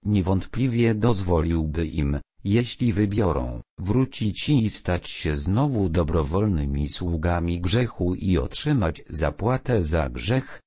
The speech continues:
wtórą śmierć, jako nagrodę za ich dobrowolne poddanie się ponownie temu nadzorcy. On dowiaduje się, iż jest wielkim przywilejem być sługami nowego mistrza, przywilejem,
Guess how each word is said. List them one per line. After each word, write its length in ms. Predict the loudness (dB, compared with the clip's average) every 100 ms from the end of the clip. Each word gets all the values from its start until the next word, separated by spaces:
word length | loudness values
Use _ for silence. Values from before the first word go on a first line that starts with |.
| _
wtórą 560 | -10 0 2 2 2 0
śmierć, 800 | -2 2 2 2 -2 -8 -14 -16 _ -6
jako 400 | -2 -2 0 2
nagrodę 640 | 2 0 2 0 2 0 2
za 280 | 2 0
ich 320 | 0 -4 -4 -4
dobrowolne 840 | 0 0 0 0 2 2 2 2
poddanie 640 | 2 -2 -2 -2 0 2 0
się 180 | -2 -2
ponownie 640 | 0 0 0 0 0 2
temu 400 | 2 2 2 2
nadzorcy. 880 | 0 -2 -2 0 0 0 -4 -4 -10 _ _ _ 0
On 360 | 2 2 0
dowiaduje 680 | 0 0 0 0 0 0 0
się, 380 | -2 -2 -2 -2 -6 -4
iż 320 | -2 -2 -2
jest 360 | -2 -2 -2 -2
wielkim 640 | 0 0 0 2 4 4 0
przywilejem 760 | -2 0 0 0 2 2 2
być 300 | 2 -2 -4
sługami 800 | -4 -2 -2 0 0 2 2 2
nowego 580 | 2 2 2 0 2 2
mistrza, 680 | 2 2 -2 -6 -4 -4 -6 -12 _
przywilejem, 840 | -4 -2 0 0 -2 -2 -6 -8